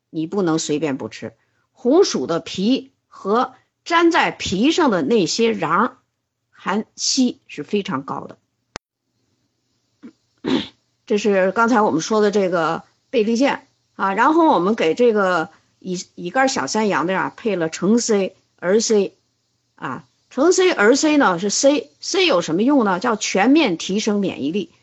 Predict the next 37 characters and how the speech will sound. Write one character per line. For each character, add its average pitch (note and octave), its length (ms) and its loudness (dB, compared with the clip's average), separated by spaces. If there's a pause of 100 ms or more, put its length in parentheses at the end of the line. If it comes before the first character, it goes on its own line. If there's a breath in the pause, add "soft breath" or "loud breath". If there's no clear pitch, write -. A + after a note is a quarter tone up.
(260)
它 - 160 -4
能 D4+ 180 4
够 D4 140 4
让 C4+ 200 4
我 F3+ 60 2
们 D#3 140 0
人 G#3+ 160 4
体 D3+ 160 -4
的 F#3+ 100 0
免 D#3+ 320 0
疫 F#3 120 0
球 E3+ 220 -4
蛋 A3 200 -2
白 C#3+ 320 -4 (340)
啊， E3+ 320 -4 (320)
这 A#3 100 -6
个 F#3+ 220 0
白 G3+ 220 2
细 C4 180 -2
胞 G3 380 0 (320)
啊， D#3+ 340 -4 (240)
这 F#3 160 -8
个 F3 300 0
T D4 260 0
细 C4 200 2
胞， G3+ 360 -2 (240)
呃 E3 140 -6
，N D#4+ 240 4
K C#4 200 4
细 A3+ 220 0
胞 G3+ 320 -2 (140)
功 D4+ 180 0
能 A#3 220 2
全 A3 280 2
部 C4 120 2
提 D#3 180 -6
升 D#3 240 -4